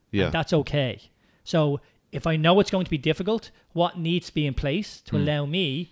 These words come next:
Speaker 1: step forth into that with much more intent?
Speaker 2: Yeah, yeah,
Speaker 1: And for
Speaker 2: yeah.
Speaker 1: me, it's about being organized. It's about having good systems and standards, having good people around me who can be open and honest with and learn from.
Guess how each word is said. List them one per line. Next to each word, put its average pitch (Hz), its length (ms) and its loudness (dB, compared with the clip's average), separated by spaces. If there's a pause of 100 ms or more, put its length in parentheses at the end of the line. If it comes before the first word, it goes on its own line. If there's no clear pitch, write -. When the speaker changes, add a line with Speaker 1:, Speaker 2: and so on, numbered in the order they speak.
Speaker 1:
step - 400 -4
forth 147 280 -2
into 160 180 -2
that 180 300 0
with 156 100 -6
much 175 240 -4
more 131 140 -2
intent? 120 440 -8
Speaker 2:
Yeah, 104 320 4
yeah, 87 180 0
Speaker 1:
And 92 80 4
for 160 60 4
Speaker 2:
yeah. 160 60 2
Speaker 1:
me, 185 140 6
it's - 100 -2
about 160 280 4
being 165 180 2
organized. 165 500 0
It's - 80 -20
about 147 240 2
having 151 200 -2
good 147 140 -2
systems 165 440 -4
and 127 100 -6
standards, 151 460 -2 (260)
having 156 220 -2
good 151 200 0
people 170 380 -2
around 147 320 -2
me 214 120 -4
who 147 180 -2
can 151 100 -4
be 139 140 -6
open 147 380 0
and 127 160 -10
honest 147 320 -6
with 151 180 0
and 123 160 -8
learn 143 180 -4
from. 185 300 -4